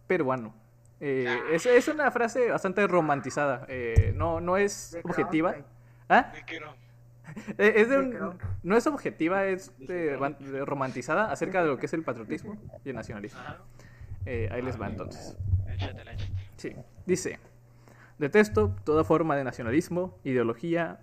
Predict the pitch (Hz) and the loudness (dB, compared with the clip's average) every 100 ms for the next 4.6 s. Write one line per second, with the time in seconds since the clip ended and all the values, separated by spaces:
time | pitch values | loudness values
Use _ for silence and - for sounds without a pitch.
0 | - 170 185 190 147 131 127 131 127 107 | 2 4 4 0 -8 -6 -2 0 2 0
1 | - 95 - - - - - - 135 139 | -4 -8 -10 -20 -20 -20 -6 2 2 2
2 | - 190 180 180 196 - 131 - 135 147 | 2 4 4 0 -2 -8 -6 -4 -2 0
3 | 123 147 131 151 - - - - - 180 | 2 2 2 -2 -8 -20 -20 -10 0 0
4 | - 156 139 135 123 151 | 2 2 4 2 0 -4